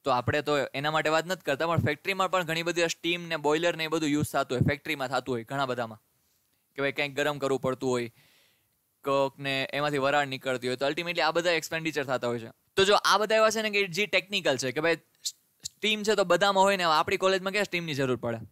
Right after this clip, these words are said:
તો આ શું છે તો કે ટેકનિકલ એસ્ટિમેટ, કે ભાઈ એમાં તમારે નક્કી કરવાનું કે તમને ટેકનિકલ એસ્ટિમેટ કંઈક આપેલો હશે ફેક્ટરી પ્રમાણે, તો એના આધારે ચાર્જ કરવાનું. તો સર આટલું બધું અઘરું પૂછશે? ના, આપણને ખાલી કોમન સેન્સથી ટ્રીટ,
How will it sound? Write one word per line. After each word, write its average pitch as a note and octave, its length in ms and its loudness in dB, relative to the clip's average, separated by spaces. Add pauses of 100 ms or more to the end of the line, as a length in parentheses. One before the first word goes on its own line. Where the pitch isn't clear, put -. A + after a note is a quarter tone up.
(680)
તો G3+ 60 4
આ F#3+ 280 2
શું A3+ 180 0
છે G#3 100 0
તો G#3+ 100 4
કે G#3 80 2
ટેકનિકલ F#3+ 480 0
એસ્ટિમેટ, F3 480 -2
કે F3 140 -2
ભાઈ F3+ 260 2
એમાં F#3+ 220 0
તમારે F#3+ 240 0
નક્કી F#3 240 -2
કરવાનું E3 280 0
કે D#3+ 100 0
તમને F3+ 300 -2
ટેકનિકલ F#3+ 520 -2
એસ્ટિમેટ F#3 400 -2
કંઈક F3+ 160 0
આપેલો D3+ 340 2
હશે A#2+ 180 -4
ફેક્ટરી E3 520 -2
પ્રમાણે, B2+ 380 -2
તો D#3+ 100 0
એના F#3 180 2
આધારે E3+ 220 2
ચાર્જ C3 260 -4
કરવાનું. A2+ 340 -10 (300)
તો D#3+ 60 2
સર D#3+ 180 2
આટલું C3 260 0
બધું F3+ 200 4
અઘરું F3 180 2
પૂછશે? E3+ 360 0 (340)
ના, C3 180 -2 (460)
આપણને G3 640 0 (240)
ખાલી G#3+ 240 0
કોમન G3+ 380 2
સેન્સથી G3+ 600 -4 (280)
ટ્રીટ, A3+ 260 -2